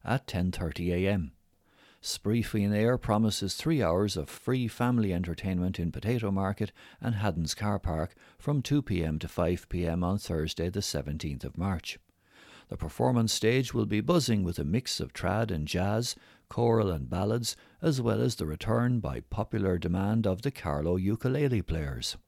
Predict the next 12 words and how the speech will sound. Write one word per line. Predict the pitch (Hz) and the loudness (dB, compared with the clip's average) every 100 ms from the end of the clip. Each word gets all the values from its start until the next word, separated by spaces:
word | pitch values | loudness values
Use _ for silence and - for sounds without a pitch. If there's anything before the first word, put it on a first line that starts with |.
| _ _ _ _ _ _ _ | _ _ _ _ _ _ _
Local | - 175 165 147 | 2 2 4 2
group | 131 151 - | 4 2 0
Roisin | - 131 127 123 110 104 | 0 0 2 2 4 4
Dubh | 120 143 | 4 2
will | 107 87 | 2 0
perform | - 78 - 92 104 | 0 -4 -2 2 2
their | 101 85 | 2 2
usual | 85 104 92 80 | 2 2 2 -2
lively | 73 87 101 85 76 | 0 0 0 0 -4
set | - 95 82 | 0 -2 -2
of | 64 | -4
ballads, | 82 95 110 107 | 0 2 2 -2